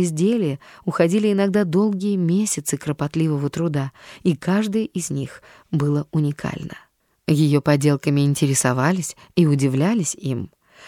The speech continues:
Как ни удивительны работы, сделанные ртом, но ещё больше удивления вызывало то терпение,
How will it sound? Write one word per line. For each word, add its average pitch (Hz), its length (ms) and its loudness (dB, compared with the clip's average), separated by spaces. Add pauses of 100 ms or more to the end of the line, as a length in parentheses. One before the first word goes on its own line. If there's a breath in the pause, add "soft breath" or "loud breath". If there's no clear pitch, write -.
(140 loud breath)
Как 208 240 0
ни 247 120 4
удивительны 214 600 2
работы, 147 480 0 (240 loud breath)
сделанные 156 520 0
ртом, 214 360 -2 (320 loud breath)
но 160 480 2
ещё 151 480 -4
больше 214 440 -2
удивления 135 600 -2
вызывало 147 460 -2
то 156 180 -4
терпение, 175 680 -4